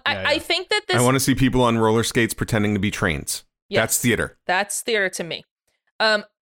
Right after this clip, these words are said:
Speaker 1: I, I think that when she says, "Honestly, I'd rather be somewhere with my people. We can kick it and just listen to some music with a message like we usually do," that I think is sort of in her head. She's like, "I know you're not, you don't wanna bother me." And then she sort of wanders off. She's like, "I just, I'd rather be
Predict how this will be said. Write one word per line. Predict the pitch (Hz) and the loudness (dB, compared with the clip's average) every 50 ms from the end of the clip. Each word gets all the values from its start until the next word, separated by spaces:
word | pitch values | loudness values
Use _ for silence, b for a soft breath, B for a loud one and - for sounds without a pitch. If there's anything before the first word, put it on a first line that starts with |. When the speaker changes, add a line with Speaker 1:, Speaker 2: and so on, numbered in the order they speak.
| _ _ _ | _ _ _
Speaker 1:
I, | - 269 269 - - | -2 -2 -2 0 0
I | 262 277 311 | -2 -2 -2
think | - 359 359 403 - | -2 -4 -4 -2 -2
that | 480 466 | -4 -2
when | 339 311 294 | -2 -2 -4
she | - - 285 269 | -4 -6 -6 -6
says, | - - 262 240 240 233 233 226 226 - - - - _ _ _ _ _ _ _ _ _ _ _ _ _ _ _ _ _ _ _ | -2 0 2 4 4 4 4 2 2 0 -4 -4 -8 _ _ _ _ _ _ _ _ _ _ _ _ _ _ _ _ _ _ _
"Honestly, | 214 208 214 233 226 - 254 214 | 0 0 0 0 0 0 0 0
I'd | 208 196 | 2 2
rather | 196 196 196 196 | 2 2 2 0
be | 190 208 | -4 -6
somewhere | 196 - 226 196 196 196 190 | -4 -4 -4 -4 -2 -4 -4
with | 190 190 - | -6 -6 -6
my | 185 180 | -8 -8
people. | - 196 185 - 190 180 | -6 -10 -10 -6 -6 -6
We | 170 170 | -6 -6
can | 165 - - | -8 -10 -10
kick | - 180 160 | -10 -10 -6
it | - 175 | -6 -6
and | 170 170 | -6 -6
just | 165 170 - | -8 -10 -12
listen | 175 156 - 165 | -12 -12 -14 -12
to | - | -10
some | - 180 165 165 | -10 -10 -8 -6
music | 170 175 170 170 165 - | -8 -4 -4 -4 -4 -4
with | 180 170 - | -8 -8 -6
a | 156 | -6
message | 175 165 165 - 185 165 165 165 | -4 -4 -4 -4 -6 -8 -8 -10
like | 160 151 - | -10 -8 -8
we | 170 165 | -8 -10
usually | 170 165 196 202 214 214 | -8 -6 -4 -4 -2 0
do," | 240 254 269 277 277 b b b b b b b - | 2 2 2 0 -2 b b b b b b b -2
that | - 254 277 302 | 0 0 2 2
I | 320 294 | 0 0
think | - - 277 240 240 | 0 -2 -4 -4 -2
is | 214 - | -4 -2
sort | - 220 202 | 0 -2 0
of | 190 | 0
in | 190 170 | -2 -2
her | 165 151 | -2 -4
head. | 156 175 135 120 117 - _ _ - | -4 -4 -4 -4 -6 -8 _ _ -16
She's | - 202 196 | -12 -6 -6
like, | 220 208 - | -6 -4 -2
"I | - 220 | -4 -2
know | 214 226 240 254 | 0 0 0 0
you're | 269 269 262 254 | 0 -2 -2 0
not, | 247 233 226 - - _ _ _ _ _ _ _ _ _ _ _ _ _ | 0 0 0 -2 -4 _ _ _ _ _ _ _ _ _ _ _ _ _
you | - 202 214 | -8 -6 -4
don't | 214 214 208 | -2 0 0
wanna | 208 202 | 0 0
bother | 185 185 170 165 160 156 | 0 0 0 0 -2 -4
me." | 156 165 160 156 | -6 -6 -6 -6
And | 165 | -6
then | 180 | -8
she | 170 - | -10 -8
sort | - 214 202 185 | -4 -2 -2 -2
of | 170 | 0
wanders | 190 190 180 180 175 170 202 | 0 0 0 0 -2 -2 -2
off. | 175 160 | -2 -2
She's | - - 165 185 | -4 -8 -8 -8
like, | 165 - _ | -10 -10 _
"I | - 208 214 | -10 -8 -8
just, | 196 196 190 - - - | -8 -6 -8 -8 -8 -4
I'd | 190 196 190 190 | -6 -6 -4 -4
rather | 196 202 190 185 175 175 170 160 | -2 -2 -2 0 0 -2 -4 -4
be | 147 151 147 143 139 | -6 -10 -12 -12 -14